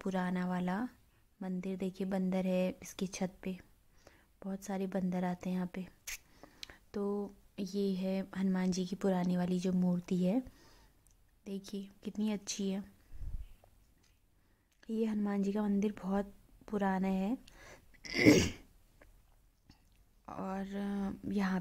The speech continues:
पे इनके नाम लिखे गए हैं जिन्होंने इनको ये नए वाले मंदिर के निर्माण में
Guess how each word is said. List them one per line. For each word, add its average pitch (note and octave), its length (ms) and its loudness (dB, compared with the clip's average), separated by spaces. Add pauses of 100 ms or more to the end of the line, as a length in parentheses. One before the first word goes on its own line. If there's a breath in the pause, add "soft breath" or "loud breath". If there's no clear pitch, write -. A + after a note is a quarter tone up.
पे G3 300 6
इनके G3 240 2
नाम F#3+ 340 4
लिखे F#3 260 2
गए F3+ 160 4
हैं F3+ 220 4
जिन्होंने F3+ 600 4
इनको F3+ 440 2 (520 loud breath)
ये G3 180 6
नए F#3+ 240 4
वाले F#3 220 4
मंदिर F3+ 340 4
के F#3 160 2
निर्माण F3+ 460 4
में F#3 320 2